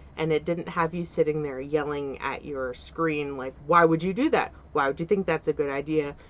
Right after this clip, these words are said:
Maybe save one decision she made, one decision. When you watch the movie, you'll understand. My dislikes.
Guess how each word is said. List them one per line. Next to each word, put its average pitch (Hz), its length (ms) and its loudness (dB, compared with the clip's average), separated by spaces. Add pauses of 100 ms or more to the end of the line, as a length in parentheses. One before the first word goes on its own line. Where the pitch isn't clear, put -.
(120)
Maybe 220 280 4
save 202 380 6
one 277 800 2 (120)
decision 254 520 0
she 247 240 -2
made, 202 420 2 (1000)
one 185 260 0
decision. 151 640 0 (680)
When 226 160 4
you 185 100 4
watch 143 280 0
the 147 100 -2
movie, 139 300 -4
you'll 135 160 0
understand. 120 720 -8 (920)
My 160 160 -2
dislikes. - 1000 2